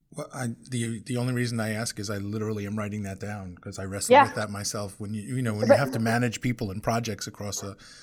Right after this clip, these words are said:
Speaker 1: a variety of timelines, that
Speaker 2: Right, so
Speaker 1: ability
Speaker 2: then, yeah, you, you, and also you go in and do it because I, I highly recommend it because you can, you can set up your, you can set up your, your verticals, your silos, and then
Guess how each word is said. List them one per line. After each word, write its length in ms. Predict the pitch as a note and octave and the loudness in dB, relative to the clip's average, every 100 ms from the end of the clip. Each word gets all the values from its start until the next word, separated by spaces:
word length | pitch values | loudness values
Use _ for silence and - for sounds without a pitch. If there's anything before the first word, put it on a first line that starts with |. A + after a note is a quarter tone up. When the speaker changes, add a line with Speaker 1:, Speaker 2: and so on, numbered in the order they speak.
| - - | -20 -10
Speaker 1:
a 80 | A2+ | -6
variety 520 | G#2+ A2 A2+ A2+ A2 | -2 0 2 2 -2
of 100 | G2 | -4
timelines, 580 | - C3+ A#2+ F#2 F#2 - - - - - - | -2 0 0 -4 -6 -10 -12 -20 -20 -20 -12
that 400 | A#2 G#2+ B3 C#4 | -10 -2 6 6
Speaker 2:
Right, 180 | - | 8
so 120 | C#3+ C4+ | 8 10
Speaker 1:
ability 120 | C4+ | 10
Speaker 2:
then, 260 | C4 C4 - - - _ _ | 8 2 -4 -14 -20 _ _
yeah, 200 | A#3 E4+ | 4 6
you, 160 | A#3+ B3 | 6 2
you, 120 | A#3+ B3+ | 2 6
and 80 | |
also 200 | C4 C4 | 6 6
you 280 | B3 A3+ A#3 | 2 2 -4
go 200 | A3+ C#4+ | 4 6
in 80 | D#4+ | 6
and 120 | D4 | 2
do 120 | G#3+ A#3+ | 2 0
it 140 | - | 0
because 220 | G3 G#3+ G#3 | -4 -2 2
I, 240 | G#3 G#3 | 4 4
I 20 | |
highly 260 | G3 G3+ G#3 | 2 2 2
recommend 340 | G#3 G#3 F#3+ | 2 -2 -2
it 80 | A#3 | -2
because 260 | A3 A3 G3 | -2 -8 -8
you 100 | G#3+ | -6
can, 260 | C4+ C4 B3 | 0 0 0
you 140 | A3+ A#3 | -2 2
can 200 | C#4+ C4+ | 2 4
set 280 | - G#3 | 6 8
up 240 | G3+ F#3+ F#3+ | 10 8 6
your, 420 | G3+ F#3+ F3+ F3 - | -2 2 4 2 0
you 140 | G#3+ | -4
can 160 | A#3 A#3 | -2 0
set 160 | A#3 G#3+ | 2 4
up 140 | G#3+ G#3+ | 2 0
your, 360 | G3+ F#3 F#3 F#3 | -2 0 -2 -4
your 220 | F#3+ F3+ D#3+ | -2 -2 2
verticals, 500 | F#3+ G3 B3+ D4 A#3 | 2 4 6 4 4
your 120 | G3 | -2
silos, 580 | G3 F#3+ G3 A3+ C4 C4+ G#3+ | 6 6 8 6 6 2 -6
and 120 | G3+ | -4
then 360 | F#3+ F#3+ F#3 | -2 -2 -4